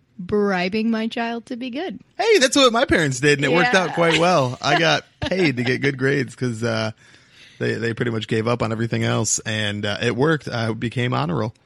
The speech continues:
Speaker 1: Hey, hey, you know what? It worked for you. Not so much for him.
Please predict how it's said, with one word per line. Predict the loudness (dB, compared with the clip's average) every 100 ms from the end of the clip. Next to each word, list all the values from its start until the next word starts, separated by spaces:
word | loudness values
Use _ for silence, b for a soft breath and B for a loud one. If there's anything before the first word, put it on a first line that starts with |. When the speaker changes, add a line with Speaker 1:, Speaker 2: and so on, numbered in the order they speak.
| _ -10
Speaker 1:
Hey, | -10 -10 _ _
hey, | -8 -6 -6
you | -8
know | -8
what? | -10 -12 _ -10
It | -6 -6 -4
worked | -6 -8
for | -8 -8
you. | -6 -6 -8 -12 _ _ _ -10
Not | -8 -8 -10 -10
so | -10 -6
much | -6 -4
for | -4
him. | -2 -4